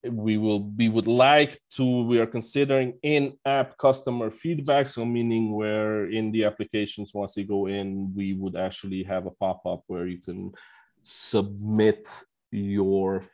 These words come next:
feedback, or we'll ask you questions, what could be improved or not improved. So these are some of the ideas. Of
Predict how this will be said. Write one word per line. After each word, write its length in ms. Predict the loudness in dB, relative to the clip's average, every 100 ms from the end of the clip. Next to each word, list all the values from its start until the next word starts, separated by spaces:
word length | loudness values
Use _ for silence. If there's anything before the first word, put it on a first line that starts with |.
| _
feedback, 600 | -6 -6 -6 -4 -6 -6
or 140 | -4 -4
we'll 260 | -2 -2
ask 300 | -2 -6 -8
you 60 | -6
questions, 520 | -4 -4 -6 -10 -6
what 240 | -8 -6
could 160 | -8 -6
be 80 | -6
improved 480 | -8 -10 -10 -10 -12
or 100 | -14
not 220 | -14 -16
improved. 380 | -16 -16 -20 -14
So 180 | -8 -6
these 300 | -2 4 4
are 60 |
some 320 | 4 4 4
of 160 | 4 2
the 140 | 0 2
ideas. 600 | 0 0 0 2 2 -2
Of 140 | -8